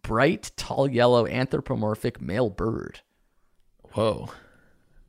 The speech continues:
Speaker 1: I don't know what to think. Okay. So Miss
Speaker 2: He's a
Speaker 1: Piggy.
Speaker 2: big bird. All right.
Speaker 1: Uh, today I finally found myself in a predicament that I hope you can help me with. I live next to an apartment complex, and for the past week, someone has been throwing their garbage over my fence.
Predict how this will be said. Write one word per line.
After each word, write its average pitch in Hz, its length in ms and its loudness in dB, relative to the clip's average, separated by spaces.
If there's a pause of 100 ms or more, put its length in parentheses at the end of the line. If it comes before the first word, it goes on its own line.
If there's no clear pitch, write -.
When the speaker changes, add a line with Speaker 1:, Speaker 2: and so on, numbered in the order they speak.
(300)
Speaker 1:
I 90 160 -2
don't 65 140 -6
know 53 80 -8
what 55 140 -10
to - 60 -18
think. - 260 -18
Okay. 78 340 -4 (160)
So 90 220 -4
Miss 98 240 -4
Speaker 2:
He's 78 140 -6
a - 20 -10
Speaker 1:
Piggy. - 80 -10
Speaker 2:
big 98 180 -2
bird. 101 260 -4 (840)
All 98 60 -2
right. - 160 -6 (1120)
Speaker 1:
Uh, 127 400 8
today 170 400 6
I 170 40 6
finally 165 280 6
found 160 200 4
myself 160 300 4
in 175 80 4
a 156 60 2
predicament 135 480 2
that 101 100 4
I 95 60 6
hope 113 200 4
you 117 60 -4
can 101 120 -2
help 95 200 -2
me 90 80 -6
with. 82 320 -4
I 120 100 4
live 143 240 8
next 127 380 4
to 247 120 2
an 220 60 2
apartment 175 480 2
complex, 78 540 -4
and 131 140 -4
for 139 80 4
the 135 80 6
past 180 340 2
week, 196 160 -2
someone 214 300 4
has 208 80 4
been 170 160 2
throwing 180 480 6
their 190 240 8
garbage 156 540 6
over 175 340 6
my 127 180 2
fence. - 600 0